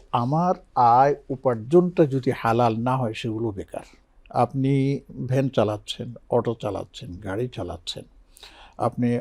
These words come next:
অফিসে চাকরি করছেন, আপনি ব্যবসা করছেন, এবং সেটা শরীয়ত অনুযায়ী, শরীয়তের নিয়ম অনুযায়ী করছেন,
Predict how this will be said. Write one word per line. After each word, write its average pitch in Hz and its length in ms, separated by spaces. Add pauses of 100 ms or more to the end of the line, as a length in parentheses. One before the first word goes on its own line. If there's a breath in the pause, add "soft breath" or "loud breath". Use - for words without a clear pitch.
অফিসে 123 520 (160)
চাকরি 123 360
করছেন, - 520
আপনি 101 260
ব্যবসা 139 420
করছেন, - 460 (680 loud breath)
এবং 147 260
সেটা 170 360
শরীয়ত 180 500 (140)
অনুযায়ী, 131 500
শরীয়তের 139 440
নিয়ম 147 260
অনুযায়ী 143 300
করছেন, 123 480